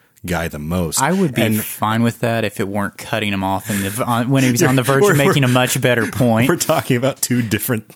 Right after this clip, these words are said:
Speaker 2: Yeah.
Speaker 1: completely different things. But that's sort of, I mean, that's the thing about Wallace is he can basically talk about anything, and he can basically, like,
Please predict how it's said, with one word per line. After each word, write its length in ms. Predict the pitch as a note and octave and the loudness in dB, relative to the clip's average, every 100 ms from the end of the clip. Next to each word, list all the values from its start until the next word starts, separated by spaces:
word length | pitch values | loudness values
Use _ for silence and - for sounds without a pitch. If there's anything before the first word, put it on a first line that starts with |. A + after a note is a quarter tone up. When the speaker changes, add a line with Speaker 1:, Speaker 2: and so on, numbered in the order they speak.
| _ - | _ -8
Speaker 2:
Yeah. 220 | D#3 D3+ | -2 0
Speaker 1:
completely 300 | C3+ C3 C#3+ | 2 0 0
different 360 | C3 B2 A#2+ - | -2 -4 -6 -14
things. 460 | - A2 A#2+ A#2 - - - - | -16 -8 -8 -8 -12 -12 -10 -2
But 100 | F#3+ | 0
that's 200 | A#3 - | 2 2
sort 200 | A3 D#3+ | 2 2
of, 140 | B2+ D3+ | 0 0
I 80 | |
mean, 260 | C#3+ B2 A2 - - - | 2 2 0 -6 -10 -2
that's 180 | F3 | 0
the 100 | - | 0
thing 180 | C#3+ C#3+ | 0 0
about 220 | A2+ G#2+ | 0 -2
Wallace 320 | G#2 A#2+ G2 F#2+ | -2 -2 -2 -4
is 160 | F2+ - | -8 -10
he 200 | - F#3 | -4 -2
can 280 | B2 G2+ E2+ - | 0 -2 -4 -4
basically 440 | D#3 F#3+ - G2+ F2+ | 0 0 0 -6 -6
talk 320 | - C3 - | -4 -4 -4
about 220 | D#2 D#2+ | -10 -6
anything, 300 | F#2 D#2+ D#2 | -6 -6 -6
and 80 | E2 | -2
he 100 | D3+ | -2
can 180 | E2+ D#2 | -2 -4
basically, 640 | F#2 G#2+ - E2+ F2+ E2 | -2 -2 -2 -6 -10 -10
like, 360 | D#2 E2+ D#2+ | -8 -10 -12